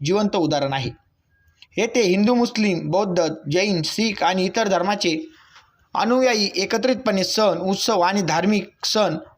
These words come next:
मोठ्या श्रद्धेने व उत्साहाने साजरे करतात. या गावातील प्रत्येक सणात सामाजिक ऐक्याची झलक पाहायला मिळते. त्यामुळे दत्तनगर हा बंधुतेचा दीपस्तंभ मानला जातो. यंदाचा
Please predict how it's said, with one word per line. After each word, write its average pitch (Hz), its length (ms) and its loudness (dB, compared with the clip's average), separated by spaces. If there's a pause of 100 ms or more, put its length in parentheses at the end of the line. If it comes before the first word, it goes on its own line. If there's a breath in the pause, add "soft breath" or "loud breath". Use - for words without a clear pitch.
मोठ्या 208 340 0 (760)
श्रद्धेने 185 560 0 (140)
व 180 100 0
उत्साहाने 180 500 2
साजरे 143 320 0
करतात. 131 360 -2 (720 loud breath)
या 233 140 4
गावातील 247 460 2
प्रत्येक 214 320 -2
सणात 214 720 0
सामाजिक 214 500 0
ऐक्याची 196 420 -2
झलक 170 280 0
पाहायला 156 360 0
मिळते. 180 360 0 (680)
त्यामुळे 254 380 4
दत्तनगर 220 560 0
हा 208 220 6
बंधुतेचा 202 760 2 (120)
दीपस्तंभ 190 500 0
मानला 151 320 0
जातो. 151 380 -4 (440 soft breath)
यंदाचा 180 560 2